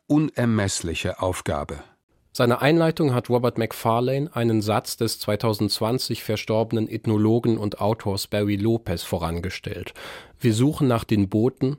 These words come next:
Speaker 2: schreibt dieser, "die wir vergessen haben zu bauen. Die dringend benötigten Boote sind nach wie vor nicht zur Hand, wohl aber dieses Buch, das auf seine Weise auch ein Boot ist, das einen trägt. Was verdinglicht wurde", schreibt Macfarlane,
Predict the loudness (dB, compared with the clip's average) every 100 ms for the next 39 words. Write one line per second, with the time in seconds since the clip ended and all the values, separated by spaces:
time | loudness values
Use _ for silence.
0 | -8 -4 -4 -4 -4 -2 -2 -4 -8 _
1 | -4 0 -2 0 0 2 0 2 2 2
2 | 0 0 -2 -4 0 0 0 -6 -10 _
3 | _ -16 -12 -10 0 2 6 6 4 4
4 | 4 4 2 0 0 2 2 2 0 2
5 | 0 0 2 2 2 0 2 2 4 2
6 | -2 -2 -2 0 -4 -8 -14 -6 0 4
7 | 4 2 -2 0 -2 -2 -4 0 2 2
8 | -4 -18 -18 -6 -4 -2 -2 2 4 4
9 | 2 2 2 4 2 -2 0 0 0 -4
10 | -4 -2 -2 -4 -6 -10 -14 -8 -8 -4
11 | 0 0 0 -4 -4 -8 -20 _ _ -4
12 | -4 -4 -10 0 2 2 2 2 0 -4
13 | 0 2 2 -2 -4 -2 -2 0 -2 0
14 | 2 2 4 2